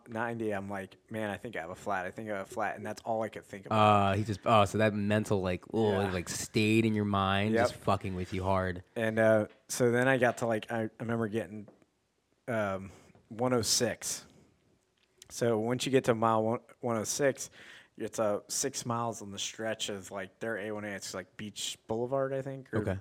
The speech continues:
Speaker 1: some Beach Drive. And, uh, that was the longest six miles of my life.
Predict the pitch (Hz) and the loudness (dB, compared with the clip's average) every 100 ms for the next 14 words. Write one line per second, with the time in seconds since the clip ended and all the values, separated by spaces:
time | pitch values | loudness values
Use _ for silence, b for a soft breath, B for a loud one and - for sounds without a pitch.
0 | - - 120 101 117 - - 107 113 110 | -8 -8 -8 -6 -6 -2 0 2 2 -2
1 | - B B B B B - 110 104 101 | -8 B B B B B 0 2 4 2
2 | 98 92 82 _ _ _ _ _ - 107 | 0 -2 -6 _ _ _ _ _ -14 -4
3 | 107 113 123 107 110 107 110 110 - - | 4 4 4 2 0 0 0 -2 -4 -6
4 | 101 - 95 90 92 - 67 64 - - | -8 -6 -6 -6 -8 -12 -12 -12 -14 -16